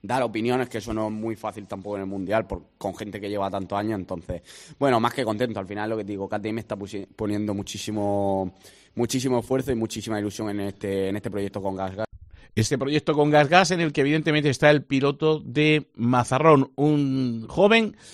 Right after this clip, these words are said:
Speaker 2: que progresa adecuadamente, un joven que progresa y de qué manera.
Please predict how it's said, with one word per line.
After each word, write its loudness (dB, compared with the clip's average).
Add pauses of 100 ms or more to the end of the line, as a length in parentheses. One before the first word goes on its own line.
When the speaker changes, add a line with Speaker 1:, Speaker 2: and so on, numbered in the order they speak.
(220)
Speaker 2:
que 4
progresa 6
adecuadamente, 4
un 0
joven 4
que 2
progresa 2
y 0
de 0
qué 0
manera. -2